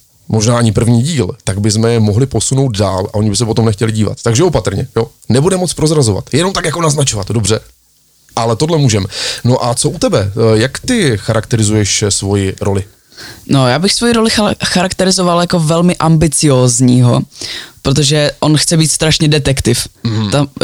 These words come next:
Speaker 2: ten Petr chce být hrozně detektiv a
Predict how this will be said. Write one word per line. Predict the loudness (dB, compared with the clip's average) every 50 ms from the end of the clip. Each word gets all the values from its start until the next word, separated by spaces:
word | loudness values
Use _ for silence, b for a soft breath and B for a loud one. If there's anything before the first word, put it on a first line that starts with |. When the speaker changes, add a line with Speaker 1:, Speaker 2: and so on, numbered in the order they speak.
| -4 -2
Speaker 2:
ten | 0 0 0 2
Petr | 2 0 0 0 0 0
chce | 0 0 0 2
být | 2 4
hrozně | 4 4 2 2 2 2
detektiv | 0 0 0 0 -2 0 0 -2 -2 -2 -4 B B B B B B B B B B B
a | -2